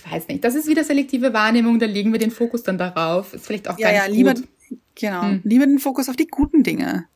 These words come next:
Speaker 1: Ganz genau. Aber manchmal ist es schon noch lustig, das ist halt das so.
Speaker 2: Ja.
Speaker 1: Aber nein,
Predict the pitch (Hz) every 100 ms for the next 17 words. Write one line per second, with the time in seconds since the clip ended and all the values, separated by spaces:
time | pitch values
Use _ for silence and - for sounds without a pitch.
0 | _ 202 202 202 170 156 156 180 _ -
1 | _ - 214 233 220 185 185 - 214 190
2 | 180 - - 175 165 175 175 165 165 -
3 | 175 _ - - - - - 220 240 247
4 | 226 247 320